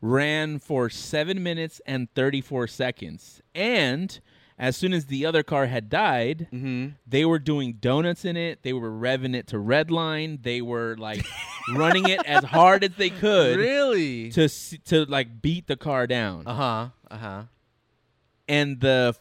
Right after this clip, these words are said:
Speaker 1: first car to die died in a minute and twenty seconds.
Speaker 2: Wow. And the other one lasted seven forty?
Speaker 1: Seven, seven forty,
Speaker 2: Seven,
Speaker 1: essentially, right?
Speaker 2: seven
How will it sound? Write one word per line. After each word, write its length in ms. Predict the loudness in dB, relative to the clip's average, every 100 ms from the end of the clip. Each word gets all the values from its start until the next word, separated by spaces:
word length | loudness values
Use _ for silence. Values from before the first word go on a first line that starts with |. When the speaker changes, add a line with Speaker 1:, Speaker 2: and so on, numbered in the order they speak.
| _
Speaker 1:
first 320 | 6 6 6
car 220 | 2 2 2
to 80 | 2
die 400 | 0 2 2 0
died 460 | 0 0 2 0 -2
in 200 | -4 -2
a 60 |
minute 420 | -2 0 0 -2 -6
and 200 | -8 -8
twenty 380 | -8 -6 -4 -4
seconds. 500 | -8 -16 -16 -20 _
Speaker 2:
Wow. 640 | -8 -4 0 0 0 -2 -4
And 120 | -8
the 80 | -10
other 240 | -8 -6
one 140 | -6 -6
lasted 320 | -8 -10 -14
seven 380 | -6 -6 -6 -10
forty? 260 | -6 -2
Speaker 1:
Seven, 520 | 0 0 -2 -6 -8 -12
seven 500 | -4 -2 0 -2 -4
forty, 460 | -2 0 0 -2
Speaker 2:
Seven, 100 | -4
Speaker 1:
essentially, 600 | -2 0 0 -2 -4 -4
right? 80 | -4
Speaker 2:
seven 80 | -2